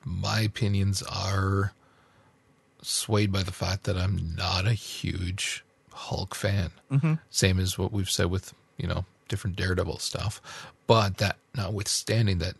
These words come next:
Speaker 1: that doesn't mean that we can't be really moved by a Hulk story if it's well done.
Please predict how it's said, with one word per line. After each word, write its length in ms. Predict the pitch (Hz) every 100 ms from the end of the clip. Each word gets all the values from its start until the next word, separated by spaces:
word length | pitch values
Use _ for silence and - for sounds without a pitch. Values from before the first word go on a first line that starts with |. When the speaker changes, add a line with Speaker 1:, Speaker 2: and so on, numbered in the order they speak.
| -
Speaker 1:
that 200 | 92 95
doesn't 300 | 98 98 95
mean 220 | 92 95
that 180 | 90 90
we 220 | 92 98 - -
can't 520 | - - - 139 - -
be 260 | 95 90 - - - _ - 92 98
really 580 | 104 113 113 101 92 87 -
moved 560 | - 98 98 92 92 - -
by 180 | 87
a 100 | 92
Hulk 240 | 101 101 -
story 360 | - 90 92 -
if 160 | 101 -
it's 160 | -
well 200 | - -
done. 240 | - 117